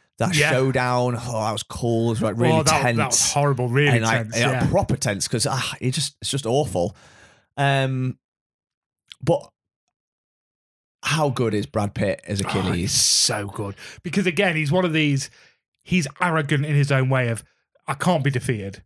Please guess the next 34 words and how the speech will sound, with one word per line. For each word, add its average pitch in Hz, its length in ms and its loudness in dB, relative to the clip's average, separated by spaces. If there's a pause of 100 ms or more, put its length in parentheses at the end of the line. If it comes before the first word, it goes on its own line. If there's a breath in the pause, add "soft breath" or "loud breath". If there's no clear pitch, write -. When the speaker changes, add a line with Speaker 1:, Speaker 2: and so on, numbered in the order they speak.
(120)
Speaker 1:
Yeah, 135 260 0
yeah. 120 280 2
Speaker 2:
Like, 147 240 0
he 160 100 0
can't 180 340 0
be 160 80 0
arsed. 135 360 0
You 139 60 -4
know, 131 100 2
the 131 80 -2
first 165 260 -2
time 156 180 0
you 147 60 -2
come 151 140 -4
across 143 380 -2
him, 135 300 2 (380 loud breath)
um, 120 540 -2 (600)
they're 143 120 2
about 143 340 0
to 143 120 -2
go 143 200 2
to 139 160 -4
battle, 127 440 -2
and 127 100 -2
it's 127 140 -8
a 135 40 -6
case 139 280 -2
of, 135 100 -2
"I'll 143 60 2
tell 190 160 0
you 170 80 2
what, 120 160 0
let's 151 260 -2
not 156 280 0